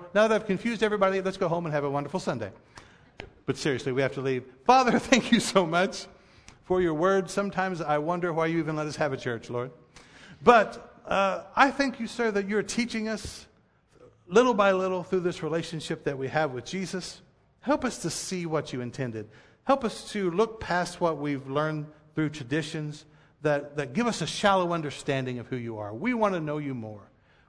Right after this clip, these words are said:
We want to be more like you. Jesus, we want our church to be like you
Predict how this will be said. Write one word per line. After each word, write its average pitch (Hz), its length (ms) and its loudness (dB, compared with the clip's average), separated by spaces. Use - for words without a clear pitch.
We 190 220 0
want 202 260 2
to 170 60 0
be 170 180 -2
more 175 240 0
like 156 360 -2
you. 214 260 -4
Jesus, 214 380 -4
we 226 100 -4
want 214 160 0
our 170 100 0
church 208 460 -4
to 147 80 -4
be 143 220 -2
like 135 280 -2
you 139 280 -6